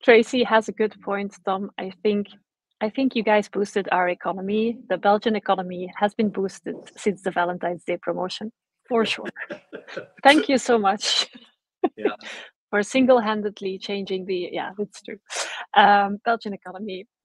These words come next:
Speaker 1: big ra-, a big rise since last week. Thank you, Tracy. It's, uh, it's absolutely true. Thank you so much for all of your orders. Small but mighty release. Yeah, we have to take into account, of course, that,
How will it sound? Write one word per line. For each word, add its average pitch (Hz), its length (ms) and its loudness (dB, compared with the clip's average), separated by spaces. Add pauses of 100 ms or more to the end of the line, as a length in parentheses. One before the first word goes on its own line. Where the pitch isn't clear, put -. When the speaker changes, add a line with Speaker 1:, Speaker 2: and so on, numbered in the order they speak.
(140)
Speaker 1:
big 208 200 -2
ra-, 175 340 -6
a 202 80 0
big 190 240 -2
rise 180 380 0 (180)
since 185 380 -6
last 170 340 -2
week. 180 240 -8
Thank 185 220 -6
you, 185 120 -8
Tracy. 175 420 -10
It's, - 260 -16
uh, 170 200 -6
it's - 200 -14
absolutely 180 600 -6
true. 180 240 -12
Thank 175 280 -10
you 180 60 -8
so - 180 -6
much 170 260 -10
for 180 80 -4
all 175 160 -2
of 165 140 -8
your 170 180 -6
orders. 170 420 -12 (520)
Small 233 320 4
but 226 180 2
mighty 208 320 4
release. 196 340 2
Yeah, 180 140 4
we 185 120 2
have 202 200 4
to 196 180 0 (320)
take 208 220 -4
into 190 240 -2
account, 180 320 0
of - 140 -10
course, 170 280 -4
that, 165 140 -4